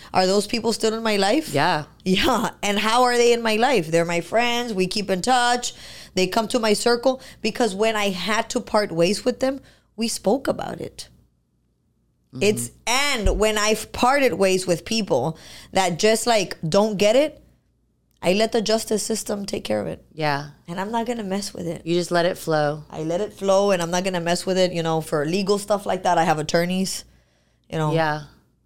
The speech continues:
Speaker 1: File a lawsuit, take care of my losses, bye.
Speaker 2: Yeah.
Speaker 1: Right?
Speaker 2: Yeah.
Speaker 1: But, but that's where, that's where it comes from. Like, I have been at so many places speaking of my story in front of people
Speaker 2: Okay.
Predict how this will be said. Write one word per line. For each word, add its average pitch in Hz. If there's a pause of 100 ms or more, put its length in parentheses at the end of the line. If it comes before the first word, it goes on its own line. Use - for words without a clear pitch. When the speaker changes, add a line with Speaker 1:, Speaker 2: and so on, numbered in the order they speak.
(120)
Speaker 1:
File 180
a 175
lawsuit, 180
take 170
care 180
of 180
my 165
losses, 160
bye. 151 (100)
Speaker 2:
Yeah. 143
Speaker 1:
Right? 233 (200)
Speaker 2:
Yeah. 143
Speaker 1:
But, 208
but 196
that's 233
where, 247
that's 208
where 240
it 190
comes 214
from. 165
Like, 165 (1900)
I 240
have 269
been 240
at 190
so -
many 254
places 180 (1700)
speaking 247
of 214
my 190
story 196
in 170
front 175
of 185
people 214
Speaker 2:
Okay. 180